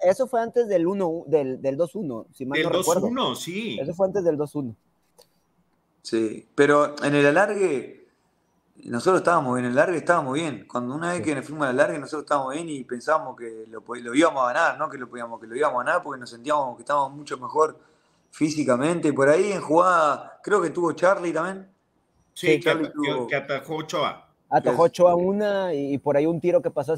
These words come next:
Speaker 1: arribita del, del, del travesaño también de Charlie.
Speaker 2: Una que
Speaker 3: De
Speaker 2: Funes
Speaker 3: Charlie,
Speaker 2: tenía
Speaker 3: sí.
Speaker 2: solo a Jansen, güey.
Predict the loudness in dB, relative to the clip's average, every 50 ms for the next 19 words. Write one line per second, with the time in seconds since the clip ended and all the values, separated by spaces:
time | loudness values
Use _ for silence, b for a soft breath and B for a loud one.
0 | -2 -2 -2 0 0 0 0 0 0 2 2 4 4 4 2 0 -2 -2 0 0
1 | 0 0 -4 -8 -8 -6 -4 -4 -4 -4 -4 -4 -4 -4 -6 -6 -6 -6 -6 -8
2 | -10 -12 -6 0 0 2 2 2 2 0 0 0 0 -2 -2 -4 -4 -4 -4 -4
3 | -4 -4 -4 -6 -8 -8 -8 -10 _ _ _ _ _ _ -10 -8 -4 -4 -2 -2
4 | -2 -2 0 2 2 2 2 -2 -4 -6 -6 -6 -6 -6 -6 -4 -2 0 2 2
5 | 2 2 2 0 0 0 0 -2 -4 -4 -4 -4 -4 -4 -6 -6 -8 -8 -10 -12
6 | -18